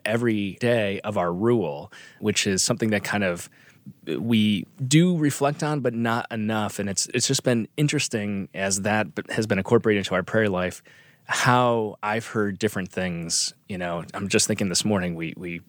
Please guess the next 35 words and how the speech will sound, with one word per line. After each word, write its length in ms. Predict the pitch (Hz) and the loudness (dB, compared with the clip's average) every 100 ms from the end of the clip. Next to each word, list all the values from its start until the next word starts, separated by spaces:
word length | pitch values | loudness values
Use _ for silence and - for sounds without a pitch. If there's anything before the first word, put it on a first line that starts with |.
| - | -12
you 80 | |
know, 80 | - - | -12 -2
prayed 200 | 95 90 | 0 2
morning 300 | 101 107 98 | 2 2 0
prayer 320 | - 92 90 | 0 0 0
and 100 | 85 | -4
hearing 420 | - 131 123 110 - - - - | 0 2 4 0 -4 -18 -16 0
chapter 280 | 123 - 107 | 0 2 -2
four 240 | - 113 | 0 0
of 80 | 98 | 0
the 100 | 95 | -2
rule, 240 | 107 98 | -2 -2
and 100 | 92 | -2
just 200 | 117 127 | -2 -2
little 240 | 135 180 175 | 0 0 0
things 340 | 127 123 110 | 2 2 0
that 160 | 101 - | 0 -2
as 220 | 104 - | -4 0
much, 240 | 127 160 - | 0 0 -4
as 180 | 107 101 | -4 -2
well 220 | 113 147 | 2 2
as 100 | 120 | 2
I 120 | 95 | -2
know 360 | 92 107 117 107 | -4 -2 -2 0
it, 180 | 82 73 - - _ | -2 -6 -14 -20 _
strikes 440 | - - 107 - | 0 4 2 2
me 100 | 98 | -4
differently. 420 | 87 98 - 80 | -2 -4 -4 -6
So 140 | 82 107 | -2 2
that's 200 | 117 117 | 2 2
been 160 | 110 | 0
a 40 | 98 | 2
really 220 | 95 87 | 2 0
great 180 | 85 87 | -2 -4
practice. 560 | - 90 - 80 - | -2 -4 -4 -4 -4